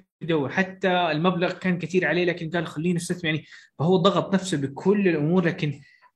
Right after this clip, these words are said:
هو من جوته ما كان مقتنع. هو من جوته حاسس إنه: "ما أتوقع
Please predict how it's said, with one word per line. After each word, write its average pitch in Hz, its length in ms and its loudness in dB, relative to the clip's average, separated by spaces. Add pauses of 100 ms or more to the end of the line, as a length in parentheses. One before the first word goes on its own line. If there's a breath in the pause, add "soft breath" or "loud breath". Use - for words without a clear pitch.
هو 220 160 6
من 180 120 6
جوته 226 360 2
ما 170 80 4
كان 151 140 0
مقتنع. 117 460 -4 (160)
هو 131 40 4
من 139 60 6
جوته 180 280 8
حاسس 185 460 2
إنه: 139 340 -2 (1040 soft breath)
"ما 180 140 2
أتوقع 117 560 -4